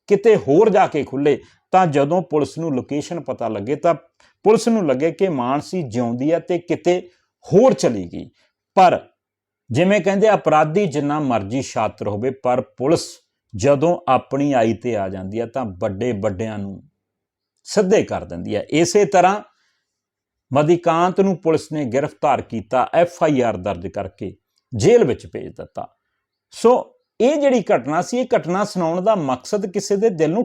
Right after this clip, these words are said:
ਠੇਸ ਪਹੁੰਚਾਉਣਾ ਨਹੀਂ, ਸਿਰਫ ਤੁਹਾਨੂੰ ਅਗਾਹ ਕਰਨਾ ਹੈ, ਤੁਹਾਨੂੰ ਸਤਰਕ ਕਰਨਾ ਹੈ ਕਿ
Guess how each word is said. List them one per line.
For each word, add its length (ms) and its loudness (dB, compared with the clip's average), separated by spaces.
ਠੇਸ 320 2
ਪਹੁੰਚਾਉਣਾ 480 -6
ਨਹੀਂ, 120 -12
ਸਿਰਫ 400 0
ਤੁਹਾਨੂੰ 360 -2
ਅਗਾਹ 300 4
ਕਰਨਾ 260 -2
ਹੈ, 100 -20
ਤੁਹਾਨੂੰ 280 2
ਸਤਰਕ 460 0
ਕਰਨਾ 360 -2
ਹੈ 100 -18
ਕਿ 120 0